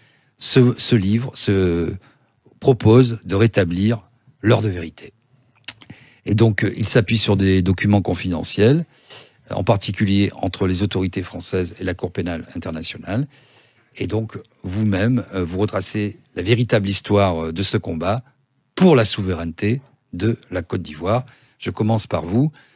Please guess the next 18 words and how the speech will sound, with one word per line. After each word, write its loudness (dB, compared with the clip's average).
Est-ce 0
que, 2
Bernard 0
Houdin, 0
vous 2
êtes 0
complètement 0
dans -2
le -4
droit 2
des 4
peuples -2
à 0
disposer -4
d'eux-mêmes, -6
de -10
leur -8
souveraineté ? -4